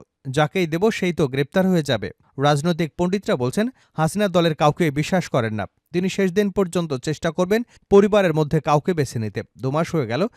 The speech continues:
তিনি দিল্লিতে অবস্থান করছেন। তার সঙ্গে রয়েছেন ছোট বোন রেহানা। কন্যা সাইমা ওয়াজেদ পুতুল কাজের সূত্রে অবস্থান করছেন ভারতে। তার সঙ্গে রয়েছেন ছোট বোন রেহানা। মাঝে মধ্যে তিনিও দেখা করছেন। ভারতীয় নিরাপত্তা কর্মকর্তারা তার সঙ্গে দেখা করছেন,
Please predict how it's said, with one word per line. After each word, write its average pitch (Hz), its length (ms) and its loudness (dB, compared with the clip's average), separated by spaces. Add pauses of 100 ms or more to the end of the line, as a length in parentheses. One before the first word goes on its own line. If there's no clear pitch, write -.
(160)
তিনি 180 180 4
দিল্লিতে 165 340 2
অবস্থান 143 420 0
করছেন। 110 380 -2 (120)
তার 113 120 -4
সঙ্গে 143 280 -2
রয়েছেন 165 400 0 (220)
ছোট 190 220 0
বোন 151 200 0
রেহানা। 123 360 -2 (260)
কন্যা 143 240 2
সাইমা 147 280 -4
ওয়াজেদ 127 380 0
পুতুল 190 260 0
কাজের 139 320 -2
সূত্রে 202 340 -4 (280)
অবস্থান 175 420 0
করছেন 127 400 -4
ভারতে। 123 360 -2 (260)
তার 120 120 -6
সঙ্গে 135 260 -4
রয়েছেন 139 340 -2
ছোট 135 180 -6
বোন 127 180 -4
রেহানা। 110 340 -6 (260)
মাঝে 156 260 2
মধ্যে 196 260 2
তিনিও 160 280 0
দেখা 135 260 -2
করছেন। 117 360 -4 (240)
ভারতীয় 170 360 2
নিরাপত্তা 175 480 0
কর্মকর্তারা 135 680 0
তার 147 200 -2
সঙ্গে 143 280 -4
দেখা 131 300 -2
করছেন, 107 400 -6